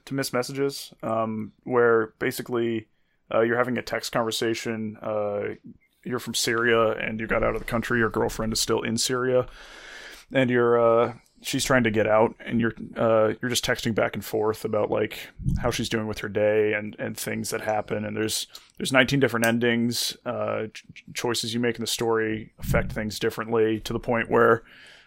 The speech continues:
like, she lives in some endings, she dies in others, and in other endings,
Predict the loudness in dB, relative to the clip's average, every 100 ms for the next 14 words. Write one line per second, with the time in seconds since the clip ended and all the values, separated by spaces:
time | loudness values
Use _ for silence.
0 | _ 0 0 0 -6 -8 _ _ _ -20
1 | -20 -20 -12 -4 -2 0 4 4 4 2
2 | -2 0 0 0 -2 -2 -2 -4 -2 0
3 | 0 -2 -2 -2 -2 -4 -6 -2 0 0
4 | 0 -2 -2